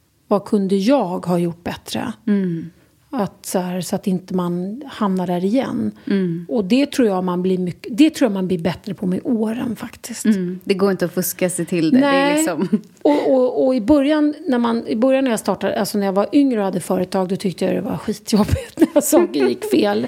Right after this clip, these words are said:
Speaker 2: <laughs> Ja.
Speaker 1: Och jag ska inte säga att jag är som en gås idag och saker och ting ringer av mig, för det är jag inte. Jag tycker
Speaker 2: Nej.
Speaker 1: fortfarande att det är jobbigt ibland. Men, men man är mer van idag.
Speaker 2: Ja.
Speaker 1: När det är så här, okej, nu har det här hänt.
Speaker 2: Mer rutinerad,
Speaker 1: Ja,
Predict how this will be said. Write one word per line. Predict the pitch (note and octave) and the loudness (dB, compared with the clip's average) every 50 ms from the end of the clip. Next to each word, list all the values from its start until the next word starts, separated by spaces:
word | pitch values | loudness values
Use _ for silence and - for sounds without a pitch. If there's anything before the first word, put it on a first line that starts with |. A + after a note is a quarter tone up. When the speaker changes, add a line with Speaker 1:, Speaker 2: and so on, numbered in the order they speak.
| - - | -8 -10
Speaker 2:
<laughs> | - - | -10 -4
Ja. | - C#4+ C#4+ E3+ D3+ D3+ | -2 -2 -2 0 0 2
Speaker 1:
Och | A#3+ | 4
jag | A#3+ A#3 | 4 4
ska | - - C#4 | 4 2 0
inte | A#3+ A#3+ G#3+ | 0 0 -2
säga | - - A#3+ A#3 G#3+ G#3+ A#3 | 0 2 2 2 2 2 2
att | A3+ A3 - | 0 2 0
jag | G#3+ G3 | 0 2
är | G3 | 2
som | F#3 - G#3 | 0 0 -2
en | G3 G3 F#3 | -2 0 2
gås | A#3+ C4 C4 A#3+ A#3 - A3+ | 2 4 2 2 0 -2 -2
idag | F3+ G#3 F#3+ | 0 0 0
och | F#3 - | 0 0
saker | G#3 G3 F#3+ G#3+ | 0 -2 0 0
och | F#3 | -2
ting | F#3+ F#3+ F#3 | 0 0 0
ringer | F#3 F#3+ F#3 F#3 F#3+ | 0 0 0 0 0
av | A#3 - C4+ C4 B3+ A#3+ | 0 2 2 2 2 2
mig, | G#3 F#3 F3+ | 0 -2 -4
för | - F#3+ | -2 0
det | G#3 G#3 G3+ G#3 | 0 2 2 2
är | G#3+ | 2
jag | G#3+ G3+ F#3+ | 0 0 -2
inte. | - F3+ - - G3 | -2 -4 -2 -2 -2
Jag | F#3 - | 0 0
tycker | - A3 - G3 | -2 0 0 0
Speaker 2:
Nej. | F#3 G3 | 0 0
Speaker 1:
fortfarande | F3 F3 G#3+ G3+ F#3+ | 0 0 0 -2 -2
att | F3 | 0
det | G#3 | 0
är | G3 | 0
jobbigt | G3 G3 F#3+ F#3 G#3+ C4+ C4 - | 0 0 0 0 -2 -2 -2 -2
ibland. | A3 G3+ G3 G3 G3+ G#3 G3+ - - - - - - - - - - _ _ | -4 -2 -2 -2 -2 -2 -4 -6 -10 -20 -20 -20 -20 -20 -20 -20 -20 _ _
Men, | - A3+ G#3+ G3+ G3 G3 G3 F#3+ F#3+ F#3+ F#3+ G#3 A#3+ - _ _ - D4+ D4 - | -2 0 0 0 0 -2 -2 -2 -2 -2 -2 -4 -6 -8 _ _ -14 -14 -10 -4
men | - B3+ A3+ G#3+ G#3 G3+ G3+ | -2 0 0 0 0 -2 -2
man | G#3 G3+ G3+ G#3 | 0 0 0 0
är | G#3+ | 0
mer | G#3 G3+ G3+ G3 F#3+ F#3+ | 0 0 0 0 0 -2
van | F#3 F3 E3 A#3+ C4 A3+ F3 F#3+ G3+ A3+ A3 A#3 | -2 0 0 2 2 2 0 -4 -6 -6 -6 -6
idag. | B3 - - - - - - _ _ _ _ _ _ | -6 -6 -8 -6 -8 -8 -10 _ _ _ _ _ _
Speaker 2:
Ja. | - F#3+ F3+ E3 D#3 D#3+ - _ _ _ _ _ - | -6 -4 -4 -4 -6 -8 -12 _ _ _ _ _ -4
Speaker 1:
När | - G3+ F#3 F3+ | -2 -2 0 -2
det | F3+ | -4
är | F3 | -4
så | - - F3+ | -6 -6 -8
här, | - - - _ - | -8 -10 -12 _ -4
okej, | D4+ - - - A3 - - - - _ _ _ _ _ _ _ _ - | -2 -2 0 0 -2 -2 -2 -8 -18 _ _ _ _ _ _ _ _ -2
nu | A3 A3 G3+ | 0 0 0
har | G3 F#3+ | 0 -2
det | F#3 | -2
här | F#3 F#3 F3+ F3+ E3+ E3+ | -2 -2 -2 -2 -2 -4
hänt. | F3+ B3+ - A#3 - - - - _ - | -4 -6 -6 -8 -10 -12 -20 -20 _ -8
Speaker 2:
Mer | G#3 G3+ G3+ F#3+ | -6 -4 -4 -2
rutinerad, | F#3+ F3+ F3+ - G3 F#3+ G3+ A#3+ B3 G#3 - - - - - | -4 -4 -6 -6 -6 -2 0 0 0 -2 -4 -8 -10 -8 0
Speaker 1:
Ja, | C#4+ A3+ A3 G#3 | 2 2 2 2